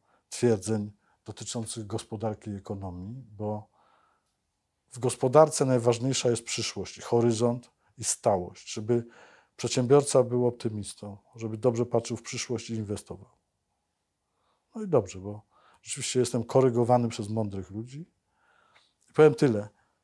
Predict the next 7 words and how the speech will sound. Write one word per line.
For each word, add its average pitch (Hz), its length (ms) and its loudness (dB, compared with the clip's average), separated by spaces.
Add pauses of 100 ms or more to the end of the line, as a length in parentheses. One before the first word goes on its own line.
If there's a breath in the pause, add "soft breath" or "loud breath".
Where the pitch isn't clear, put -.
(920)
W - 280 -20
gospodarce, 131 760 6
w - 80 -8
tym, 131 260 2
co - 140 -2
chcemy 127 340 2
zrobić, 107 640 -2